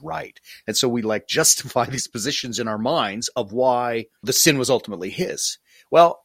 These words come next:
I, I don't really think Jesus cares, right? I think he's pretty interested in the fact that if there is an estrangement, you better go fix it.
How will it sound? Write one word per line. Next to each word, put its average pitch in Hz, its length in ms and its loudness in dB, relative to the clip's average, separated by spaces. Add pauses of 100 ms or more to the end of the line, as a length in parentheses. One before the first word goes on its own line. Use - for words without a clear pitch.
(140)
I, 101 160 -2
I 131 140 2
don't - 160 0 (100)
really 139 300 0
think - 240 -6
Jesus 127 380 0
cares, - 600 -4
right? 107 180 0
I 104 120 0
think 131 180 -4
he's 143 160 -4
pretty 123 300 -2
interested 120 400 -4
in 110 60 0
the 101 60 0
fact 107 280 -4
that 95 100 -4
if - 120 -10
there 120 180 0
is 98 100 -4
an 98 80 -4
estrangement, 113 640 -2
you 95 60 -8
better 90 180 0
go 78 80 -8
fix - 380 -4
it. - 80 -16